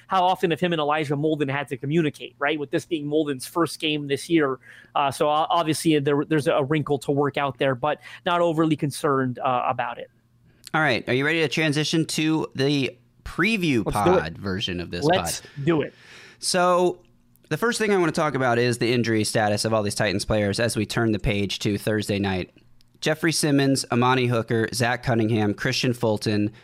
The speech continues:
Speaker 2: David Long, Elijah Molden. I don't know if any of these guys will be ready to go on Thursday. And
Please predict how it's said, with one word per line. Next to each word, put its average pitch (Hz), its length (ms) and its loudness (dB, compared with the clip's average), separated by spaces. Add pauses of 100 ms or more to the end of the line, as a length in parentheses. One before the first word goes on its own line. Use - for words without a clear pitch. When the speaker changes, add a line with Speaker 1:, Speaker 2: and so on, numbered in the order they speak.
(160)
Speaker 2:
David 147 360 0
Long, 127 400 4
Elijah 123 420 2
Molden. 113 580 2 (760)
I 139 120 0
don't 233 180 2
know 165 200 4
if 139 100 -4
any 147 260 2
of 123 80 0
these 104 160 0
guys 98 220 0
will 104 80 0
be 101 60 2
ready 107 200 2
to 98 80 0
go 104 260 2
on 101 220 2
Thursday. 95 500 -2 (360)
And 113 380 2